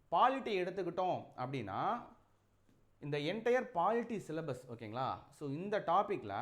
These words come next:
இந்த மொத ரெண்டு டாபிக் இருக்கு பாத்தீங்களா? ஓகேங்களா? அதாவது ரெண்டு சப்ஹெட்டிங். இதுல இருந்து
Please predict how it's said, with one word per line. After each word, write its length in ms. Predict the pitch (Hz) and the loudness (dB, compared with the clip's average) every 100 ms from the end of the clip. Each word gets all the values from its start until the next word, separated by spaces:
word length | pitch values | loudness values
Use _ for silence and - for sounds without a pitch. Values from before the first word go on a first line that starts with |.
| 190 - 160 | -2 -4 -8
இந்த 100 | 160 156 | -6 -2
மொத 180 | 214 262 302 311 - _ _ _ _ _ - - _ _ _ _ - 175 | -2 0 -2 -6 -12 _ _ _ _ _ -20 -20 _ _ _ _ -4 -2
ரெண்டு 180 | 208 190 | 0 4
டாபிக் 260 | 196 196 156 | 4 4 -2
இருக்கு 160 | 135 120 | -4 -4
பாத்தீங்களா? 320 | 117 107 123 110 95 - _ _ | -6 -2 0 0 -2 -10 _ _
ஓகேங்களா? 280 | 120 117 135 104 | -14 -6 -2 -2
அதாவது 240 | 113 185 170 | -2 -2 -4
ரெண்டு 180 | 175 170 135 | -4 -2 -2
சப்ஹெட்டிங். 480 | 135 135 147 127 101 - _ _ _ _ _ _ _ _ _ - 196 | -4 -4 -4 -6 -10 -14 _ _ _ _ _ _ _ _ _ -8 -4
இதுல 240 | 254 254 | 2 4
இருந்து 180 | 220 | 2